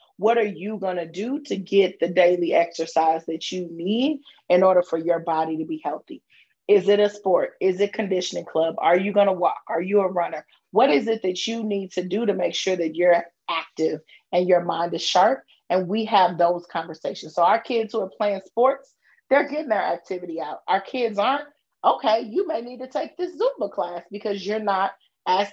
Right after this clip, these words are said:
active as our basketball players. So, like, having those conversations about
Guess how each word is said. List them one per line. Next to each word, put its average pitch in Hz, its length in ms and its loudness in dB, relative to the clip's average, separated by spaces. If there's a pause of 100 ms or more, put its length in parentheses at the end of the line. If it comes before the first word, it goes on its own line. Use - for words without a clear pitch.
active 220 560 0
as 185 200 2
our 247 160 2
basketball 180 520 -4
players. 165 420 -10 (260)
So, 208 140 2
like, 214 260 4
having 247 360 2
those 220 260 -2
conversations 190 840 -8
about 175 640 2